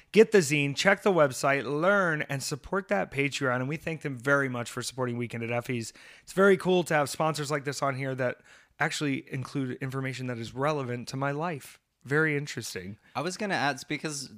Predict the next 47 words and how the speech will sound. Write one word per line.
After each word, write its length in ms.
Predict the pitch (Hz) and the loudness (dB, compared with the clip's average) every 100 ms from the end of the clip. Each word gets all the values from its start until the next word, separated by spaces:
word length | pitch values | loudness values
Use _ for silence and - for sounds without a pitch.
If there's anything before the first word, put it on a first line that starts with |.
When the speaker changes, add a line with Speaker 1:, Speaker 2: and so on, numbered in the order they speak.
| 117 | -10
Speaker 2:
since 320 | - 139 - | -6 -6 -6
we, 120 | 139 | -4
you 280 | 131 113 113 | -4 -4 -4
know, 140 | 110 | -2
we're 100 | 107 | -2
doing 300 | 107 107 107 | -2 -4 -4
the, 220 | 101 101 | -4 -4
they're 180 | 87 101 | -4 -6
gonna 160 | 104 104 | -6 -6
be 100 | 98 | -6
our 80 | 92 | -6
sponsor 560 | - 90 90 95 90 | -4 -6 -6 -6 -8
for 380 | - 92 87 87 | -8 -8 -8 -8
the 360 | 82 87 85 82 | -8 -6 -6 -8
rest 300 | 80 90 - | -8 -8 -8
of 80 | 95 | -10
the 80 | 87 | -10
month 360 | 87 87 90 | -10 -10 -10
and 280 | 87 82 80 | -10 -10 -10
moving 280 | 82 80 87 | -12 -10 -10
into 160 | 82 82 | -12 -14
July. 580 | - 85 85 85 87 - _ _ _ | -12 -8 -6 -4 -6 -10 _ _ _
What 580 | 98 98 107 120 180 87 _ | -18 -10 0 0 0 -6 _
is 420 | 120 120 110 98 95 | -8 -4 -4 -6 -6
your 240 | 104 101 | -2 -2
favorite 600 | 98 - 104 104 101 - - | -4 -6 -4 -4 -6 -10 -12
comfort 520 | - 110 - 147 - | -8 -8 -6 -8 -6
movie? 440 | 139 143 147 147 | -6 -6 -6 -6
Like, 180 | 113 95 | -4 -4
something 360 | - 107 120 107 | -6 -6 -6 -6
that 80 | |
you've 180 | 82 98 | -8 -8
seen 520 | - 107 101 98 98 | -6 -4 -4 -4 -6
over 300 | 87 92 98 98 | -4 -4 -2 -2
and 100 | 95 | -2
over 180 | 92 92 | -4 -4
and 80 | |
over 200 | 90 90 | -6 -6
again 260 | 92 95 95 | -6 -6 -8
that's 160 | 78 - | -10 -12
just, 160 | - | -10
like, 160 | 90 92 | -10 -8
a 40 | |
warm 380 | 87 90 87 87 | -6 -4 -4 -6
friend, 640 | - 92 90 90 90 90 - | -8 -6 -6 -6 -8 -10 -12
you 140 | 90 | -10
know? 400 | 87 85 85 85 | -8 -8 -10 -14